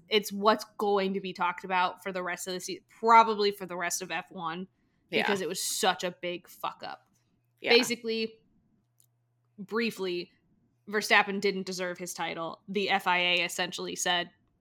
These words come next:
Speaker 1: "Yeah, we fucked up, but Verstappen gets to keep his title at the end of the
Speaker 2: Yeah.
Speaker 1: day." So people are excited going into the season thinking, like,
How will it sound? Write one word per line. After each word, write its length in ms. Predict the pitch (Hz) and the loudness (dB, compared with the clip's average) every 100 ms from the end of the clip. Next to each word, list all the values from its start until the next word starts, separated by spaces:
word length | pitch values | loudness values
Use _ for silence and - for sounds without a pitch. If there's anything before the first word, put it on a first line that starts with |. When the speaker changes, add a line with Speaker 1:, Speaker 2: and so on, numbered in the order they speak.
| _ - | _ -2
Speaker 1:
"Yeah, 140 | 185 | -2
we 140 | 175 | -2
fucked 340 | 185 185 185 196 | 0 -2 0 2
up, 300 | 175 170 - - | 2 2 -4 -6
but 180 | 190 | -6
Verstappen 480 | 196 180 165 165 170 | -4 -4 -4 -4 -10
gets 180 | 175 - | -10 -12
to 40 | - | -14
keep 200 | - - | -16 -16
his 140 | - | -16
title 460 | - 156 - - - _ | -8 -8 -8 -14 -16 _
at 80 | 190 | -12
the 100 | 175 | -10
end 100 | 165 | -10
of 60 | - | -10
the 60 | - | -8
Speaker 2:
Yeah. 140 | - | -8
Speaker 1:
day." 40 | - _ _ - - _ | -10 _ _ -20 -20 _
So 560 | - 254 233 214 208 202 - _ | 8 10 12 10 4 -2 -18 _
people 240 | 294 277 | 4 6
are 120 | 269 226 | 4 4
excited 760 | 214 - - 240 226 214 190 | 2 2 4 8 8 6 0
going 220 | 202 190 | -2 -2
into 180 | 185 180 | -2 -4
the 120 | 175 | -6
season 580 | 190 - 302 220 214 208 | -2 4 4 6 4 2
thinking, 380 | 202 196 185 185 | -2 -4 -4 -4
like, 360 | 185 185 - | -4 -4 -6